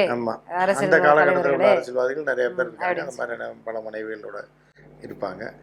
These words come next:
Speaker 1: மன்னராட்சி காலத்துலலாம் இப்போ ஒரு பத்து, பன்னெண்டு மனைவி இருக்கும். முதல் மனைவிக்கு தான் எல்லா அதிகாரமும். முதல் மனைவிக்கு பிறக்கிற குழந்தை தான் வந்து
Speaker 2: அரசா.
Speaker 1: அரசரை முத-, மூத்த பையன் தான் ஆக முடியும்.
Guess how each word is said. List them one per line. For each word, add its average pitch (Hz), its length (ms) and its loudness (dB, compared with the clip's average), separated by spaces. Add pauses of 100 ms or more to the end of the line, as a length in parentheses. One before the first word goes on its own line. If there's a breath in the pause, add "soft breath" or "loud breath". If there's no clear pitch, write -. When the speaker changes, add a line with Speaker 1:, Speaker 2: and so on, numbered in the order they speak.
(320 soft breath)
Speaker 1:
மன்னராட்சி 147 480 6
காலத்துலலாம் 135 540 2
இப்போ 131 120 -6
ஒரு 120 120 -2
பத்து, 127 260 -2
பன்னெண்டு 131 320 -2
மனைவி 117 280 -6
இருக்கும். - 280 -14 (840 soft breath)
முதல் 170 220 4
மனைவிக்கு 165 400 2
தான் 156 160 6
எல்லா 131 160 4
அதிகாரமும். 123 520 -2 (460)
முதல் 120 200 -6
மனைவிக்கு 131 420 -2
பிறக்கிற 117 400 -2
குழந்தை 117 360 -2
தான் 135 200 -2
வந்து 127 240 -4 (460)
Speaker 2:
அரசா. 196 360 -4
Speaker 1:
அரசரை 123 420 2
முத-, 127 280 0
மூத்த 139 300 0
பையன் 117 320 0
தான் 127 100 2
ஆக 123 120 2
முடியும். 101 280 -8